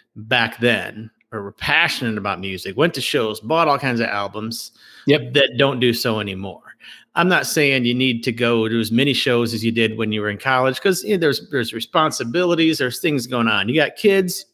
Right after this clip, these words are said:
Speaker 1: right?
Speaker 2: Sure.
Speaker 1: You just can't go out every, every night of the week or whatever to see in a show.
Speaker 2: Right.
Speaker 1: But there's enough, especially if you live in a city where there are shows, there's enough things going on that you can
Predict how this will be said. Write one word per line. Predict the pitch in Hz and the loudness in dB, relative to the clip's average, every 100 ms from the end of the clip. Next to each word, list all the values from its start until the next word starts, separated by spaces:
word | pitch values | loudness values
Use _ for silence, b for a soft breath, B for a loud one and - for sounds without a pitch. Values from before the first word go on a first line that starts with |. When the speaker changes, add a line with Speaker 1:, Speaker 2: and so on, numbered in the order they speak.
| - | -4
Speaker 1:
right? | 202 180 | 2 4
Speaker 2:
Sure. | 131 135 | 4 0
Speaker 1:
You | 147 | -4
just | 156 - | -4 -2
can't | 160 131 | -2 0
go | 143 139 | 2 4
out | 131 123 | 4 2
every, | 117 117 113 117 - | 2 2 0 -2 -4
every | 120 110 | -4 -2
night | 107 98 | -4 -4
of | 95 | -8
the | |
week | 107 107 110 107 | -6 -4 -4 -8
or | |
whatever | 104 101 95 98 | -6 -6 -8 -12
to | |
see | - 117 | -8 -8
in | |
a | 104 | -8
show. | - 110 110 - B B B B | -4 0 0 -2 B B B B
Speaker 2:
Right. | 120 104 135 202 | -4 -4 -4 2
Speaker 1:
But | 175 113 - - b b b _ _ _ _ _ _ _ _ 175 | 4 4 0 -14 b b b _ _ _ _ _ _ _ _ -2
there's | 165 208 165 | 2 4 4
enough, | 165 190 175 - | 2 2 2 -2
especially | - 220 233 180 | -8 0 0 2
if | 165 | 2
you | 151 | 2
live | 147 | 4
in | 135 | 2
a | 117 | 0
city | - 151 127 | 0 2 4
where | 120 | 2
there | 113 107 - | 2 0 -2
are | 120 | -2
shows, | 101 - 180 120 104 104 | -2 0 2 2 0 0
there's | 165 143 | 0 0
enough | 123 156 147 - - | 0 0 -2 -4 -2
things | 156 123 120 | 0 0 -2
going | 135 120 113 | -2 0 2
on | 139 110 104 107 113 b b b | 2 2 0 -4 -6 b b b
that | - 117 | -6 -2
you | 151 | 0
can | 131 107 | 0 -4